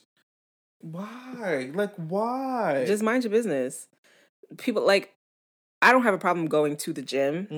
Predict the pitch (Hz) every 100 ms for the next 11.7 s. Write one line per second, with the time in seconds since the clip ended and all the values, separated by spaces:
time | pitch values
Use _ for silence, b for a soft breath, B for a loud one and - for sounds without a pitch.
0 | 156 151 143 156 127 131 127 131 135 127
1 | 127 - _ _ 139 160 160 139 - 156
2 | 147 139 131 127 123 123 - 147 156 151
3 | 139 139 131 107 139 123 135 131 139 135
4 | 139 131 - - 78 - - - - 151
5 | 160 202 151 170 147 131 127 - 180 208
6 | 170 151 151 156 143 139 143 165 170 175
7 | 175 180 175 190 - - 143 135 131 156
8 | 143 143 220 196 165 151 123 170 165 135
9 | 131 - - 175 170 156 127 139 135 -
10 | 135 131 127 120 - 101 95 - 117 98
11 | 87 _ _ _ _ -